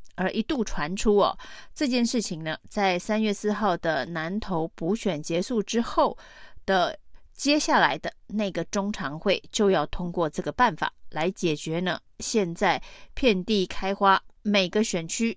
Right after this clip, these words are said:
都有年轻的议员要挑战现任的立委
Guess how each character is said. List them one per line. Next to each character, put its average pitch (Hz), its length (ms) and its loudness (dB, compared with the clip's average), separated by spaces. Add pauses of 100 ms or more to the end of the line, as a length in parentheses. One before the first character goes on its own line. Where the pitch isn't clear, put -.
(140)
都 247 240 2
有 196 300 2
年 180 360 -2
轻 240 380 0
的 185 240 0
议 240 180 0
员 156 420 -2
要 175 240 0
挑 - 300 4 (100)
战 196 220 4 (360)
现 208 480 2
任 180 380 2
的 139 200 -4 (300)
立 247 220 0
委 151 220 -6